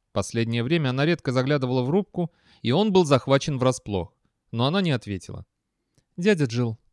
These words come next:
это правда, что мы садимся?» В её голосе звучала искренняя радость. Джилберт потёр руки. «Кажется, да, моя дорогая. На несколько часов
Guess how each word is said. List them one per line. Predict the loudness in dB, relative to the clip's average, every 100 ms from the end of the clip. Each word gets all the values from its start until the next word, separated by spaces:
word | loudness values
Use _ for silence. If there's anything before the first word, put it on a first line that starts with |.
| _
это | -4 -2
правда, | 0 0 0
что | -2 -2
мы | 0
садимся?» | 0 -2 -4 -2 -4 -4 _ _ _ -4
В | -2
её | 0
голосе | 0 0 0 -4
звучала | -4 -2 -2 -2
искренняя | -4 -6 -6 -2 0
радость. | -2 -4 -12 _ _ _ _ -12
Джилберт | 2 4 4 2 0
потёр | -2 0 0
руки. | 2 2 0 -4 -10 _ _ _ _ _
«Кажется, | 0 2 2 2 2
да, | 4 4
моя | 2 2
дорогая. | 2 0 0 -2 -4 -12 _
На | -10 -2 0
несколько | 0 0 0 -2
часов | -2 0 4 2 0